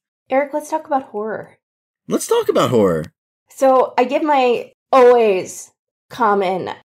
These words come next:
Speaker 1: disclaimer here that horror is not a genre.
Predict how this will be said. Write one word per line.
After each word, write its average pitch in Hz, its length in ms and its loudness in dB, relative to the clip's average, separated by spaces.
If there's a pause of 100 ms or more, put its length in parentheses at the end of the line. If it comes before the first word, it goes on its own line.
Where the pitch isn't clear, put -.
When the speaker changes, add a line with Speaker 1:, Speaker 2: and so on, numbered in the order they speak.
(120)
Speaker 1:
disclaimer 185 640 -6
here 160 300 -8
that 160 340 -4 (440)
horror 233 360 4
is 208 140 0
not 185 200 -2
a 175 60 -2
genre. 170 680 -6